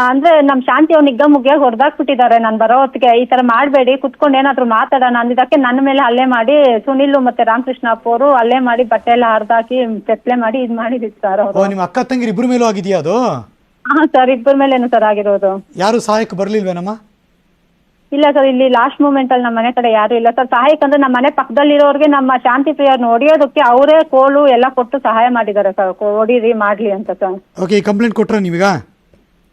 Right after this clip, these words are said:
Speaker 1: ಹಾ, ಕೊಟ್ಟಿದೀವಿ ಸರ್. ತ-, ತ-, ಇದು ಎಫ್ ಐ ಆರ್ ರೆಕಾರ್ಡ್ ಮಾಡ್ತಿದ್ದಾರೆ.
Speaker 2: ಹಾ, ಏನಂತ
Speaker 1: ನಮ್ಗೆ
Speaker 2: ಪೊಲೀಸರು?
Speaker 1: ಹಣ ಕೊಡ್ತೀವಿ ಸರ್ ನಾವು, ನಮ್ಗೆ ಹಣ ಬೇಕಾಗಿಲ್ಲ. ನಮ್ ಹೆಣ್ಣು ಮಕ್ಳು ಈ ತರ ಅವಮಾನ ಮಾಡಿ, ಈ ತರ ಕೀಳ್ವಾಗ್ ನೋಡಿದ್ರೆ ನಾವ್ ಹೆಂಗ್ ಸರ್ ತಲೆ ಎತ್ಕೊಂಡು ಓಡಾಡೋದು? ನಮ್ಗೂ ಮಕ್ಳಿದ್ದಾರೆ ಸರ್. ಕೊಡಲ್ಲ ಅಂದಿದ್ರೆ ನಮ್ ಮೇಲೆ ಟಾರ್ಚರ್ ಮಾಡ್ಲಿ ಸರ್, ಕೊಡ್ತೀವಿ ಅಂದ್ರೂ ಈ ತರ ಟಾರ್ಚರ್ ಮಾಡ್ತಾ ಇದಾರಲ್ವ ಸರ್ ಅವರು?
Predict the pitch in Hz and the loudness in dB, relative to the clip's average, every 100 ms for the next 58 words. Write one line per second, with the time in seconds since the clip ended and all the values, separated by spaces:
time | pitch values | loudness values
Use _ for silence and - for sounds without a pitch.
0 | _ 277 302 285 254 262 247 226 233 233 | _ -2 0 0 -2 -2 -2 0 -2 2
1 | 233 220 214 233 226 226 240 269 226 269 | 2 2 0 0 0 0 2 2 2 0
2 | 269 240 202 254 233 226 254 226 202 208 | 2 0 0 0 0 -2 -2 0 2 0
3 | 247 - 190 175 208 220 285 311 285 269 | -2 -6 -6 -2 0 2 2 4 4 2
4 | 339 320 294 302 330 311 269 240 233 214 | 0 0 -2 0 0 0 0 0 0 2
5 | 220 269 269 254 254 254 294 277 285 269 | 2 2 0 -2 -2 0 2 2 2 0
6 | 240 240 240 247 269 277 311 320 311 269 | 2 0 0 0 0 2 2 2 0 0
7 | 247 226 226 285 294 254 247 240 247 254 | 2 2 2 2 2 2 0 2 2 0
8 | 269 254 254 240 254 - _ 320 339 320 | 0 0 2 0 -2 -8 _ 2 2 2
9 | 311 269 240 240 254 240 240 285 302 285 | 2 2 0 0 0 0 0 0 0 -2
10 | 254 226 240 - 214 214 214 208 196 214 | 0 0 0 -2 -2 0 2 0 0 0
11 | 240 254 285 330 285 247 - 285 277 233 | 0 0 2 2 2 -2 -4 0 2 2
12 | 240 247 - 330 359 403 359 339 349 349 | 0 -4 0 2 2 2 2 0 2 2
13 | 285 285 302 - 262 262 247 269 240 240 | 2 2 2 0 0 -2 0 -2 0 -2
14 | 247 240 247 240 320 294 381 370 330 359 | -2 -2 -4 0 0 0 -2 2 2 0
15 | 320 269 262 247 - 254 226 220 220 220 | 0 -2 0 -4 -2 -4 -4 0 0 2
16 | 220 214 240 226 214 220 254 302 | 0 0 -2 0 0 0 -2 -2